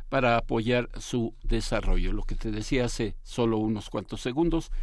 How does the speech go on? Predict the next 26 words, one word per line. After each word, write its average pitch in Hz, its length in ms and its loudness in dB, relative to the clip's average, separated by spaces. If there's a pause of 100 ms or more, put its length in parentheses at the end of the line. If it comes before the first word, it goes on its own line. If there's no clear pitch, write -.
(140)
ellos 127 300 4
regresan 123 500 2
a 110 80 -2
sus - 220 -6
comunidades 120 800 8 (400)
y 120 140 0
ayudan 113 440 -2 (520)
a, 117 300 8 (120)
eh, 101 300 -2
las 98 220 -6
personas 110 560 -4 (120)
que 131 120 -2
viven 143 300 2
con 120 200 -2
ellos 120 280 -2
porque - 340 -6
son 123 280 0 (420)
quienes 101 440 -4
les 90 220 -8
hace 110 200 -6
falta 104 460 -2 (240)
justamente 113 680 -4
este 110 240 -8
tipo - 300 -10
de 87 100 -10
conocimientos. - 960 -10